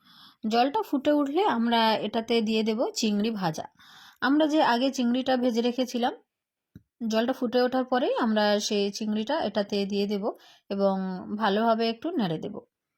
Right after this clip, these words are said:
তো যেহেতু আমরা চিংড়িটা অনেক ভালোভাবে ভেজে রেখেছিলাম, সেহেতু খুব বেশি রান্না করার প্রয়োজন নেই।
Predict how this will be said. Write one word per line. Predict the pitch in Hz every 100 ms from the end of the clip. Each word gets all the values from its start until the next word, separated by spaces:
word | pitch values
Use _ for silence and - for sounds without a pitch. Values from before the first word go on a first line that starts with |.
| _ _ - _ _ _ _ _ _ _
তো | 208 196 185 180 - 208
যেহেতু | 262 302 330
আমরা | 311 311
চিংড়িটা | 302 254 240 262 277
অনেক | 254 226 226 233 214
ভালোভাবে | 214 214 247 254
ভেজে | 262 254 247
রেখেছিলাম, | 254 247 247 226 247 508 427
সেহেতু | - 240 240 240 233
খুব | - 285
বেশি | 254 294 415
রান্না | 339 247 254
করার | 269 269 269
প্রয়োজন | 214 208 208 208
নেই। | 214 392